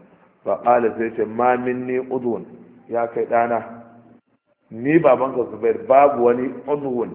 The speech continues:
wata gaba a jikina, "illa wa qad juriha", face sai da aka yi mata me? Rauni. Ma Rasulullah sallallahu alaihi wasallam. Lokacin da na fita yaƙi tare da Annabi. Babu wata gaba a jikinsa face akwai raunin yaƙi.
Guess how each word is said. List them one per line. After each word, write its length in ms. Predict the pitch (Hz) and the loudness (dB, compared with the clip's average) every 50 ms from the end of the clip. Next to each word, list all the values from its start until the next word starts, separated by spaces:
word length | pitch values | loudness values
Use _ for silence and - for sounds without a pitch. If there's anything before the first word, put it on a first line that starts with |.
| - - - - - | -12 -16 -18 -14 -10
wata 260 | 110 120 117 - 123 | -8 -8 -6 -4 -6
gaba 500 | 107 - - 147 151 - 151 135 113 92 | -6 0 2 2 2 4 4 4 4 2
a 60 | 104 107 98 101 | 0 -2 -6 -10
jikina, 420 | 98 - - 107 104 104 98 95 - - - - _ _ _ _ _ _ _ _ _ - | -16 -14 -12 -10 -8 -8 -10 -10 -12 -16 -20 -20 _ _ _ _ _ _ _ _ _ -8
"illa 380 | 120 117 120 123 127 127 127 117 | -4 -2 2 4 6 8 8 8
wa 120 | 113 110 110 | 6 4 4
qad 220 | 117 117 117 - - | 0 -2 -2 -2 -4
juriha", 360 | 107 107 110 110 101 101 95 - - - - - | -6 -4 -4 -4 -4 -6 -8 -12 -14 -18 -18 -8
face 420 | - 127 127 107 - 120 120 120 117 120 - | -4 -4 -4 -4 -4 -2 -2 -2 -2 -2 0
sai 120 | 147 143 | 0 2
da 100 | 139 131 135 | 2 2 0
aka 140 | 131 135 | 0 0
yi 40 | 127 123 | -2 -2
mata 200 | 123 123 123 113 | -2 -2 -2 -4
me? 220 | 113 110 98 95 - - - - - - - 117 104 | -4 -4 -6 -6 -10 -16 -20 -20 -20 -20 -20 -20 -16
Rauni. 360 | 101 95 92 92 92 92 - - - - - - - - - _ - | -14 -12 -12 -12 -14 -14 -16 -16 -18 -20 -20 -20 -20 -20 -20 _ -4
Ma 180 | 107 113 113 110 | -2 0 0 0
Rasulullah 420 | 104 95 98 107 110 107 101 92 | 0 -4 -6 -8 -8 -8 -8 -8
sallallahu 240 | - 101 101 95 - | -10 -12 -14 -14 -14
alaihi 60 | 101 | -16
wasallam. 220 | 98 95 92 - - _ _ _ _ _ _ _ | -18 -18 -20 -20 -20 _ _ _ _ _ _ _
Lokacin 280 | 117 117 113 113 120 113 | -8 -8 -6 -6 -8 -12
da 60 | 104 | -12
na 120 | 101 107 | -12 -14
fita 220 | 104 - - 110 101 | -14 -14 -12 -10 -10
yaƙi 260 | 101 104 - - - | -10 -10 -12 -12 -12
tare 200 | 98 95 95 95 95 | -12 -12 -12 -12 -12
da 60 | 95 90 | -14 -16
Annabi. 240 | 92 - - - - - - - _ _ | -18 -20 -20 -20 -20 -20 -20 -20 _ _
Babu 280 | 127 160 170 202 196 175 | 2 4 6 6 6 6
wata 200 | 165 160 160 160 147 160 | 4 4 4 2 4 2
gaba 200 | 180 175 170 151 | 2 4 4 2
a 60 | 135 | 2
jikinsa 380 | - - - 143 143 135 135 117 107 | 2 -2 -6 -8 -4 -4 -2 -2 -2
face 220 | 113 110 - - 127 | -2 -4 -2 -2 -2
akwai 280 | 120 107 117 113 117 | -2 -2 -2 -2 -2
raunin 340 | 113 110 101 98 101 101 104 104 | -2 -2 -4 -6 -8 -10 -6 -4
yaƙi. 360 | 107 107 110 107 - - | -4 -4 -4 -6 -10 -16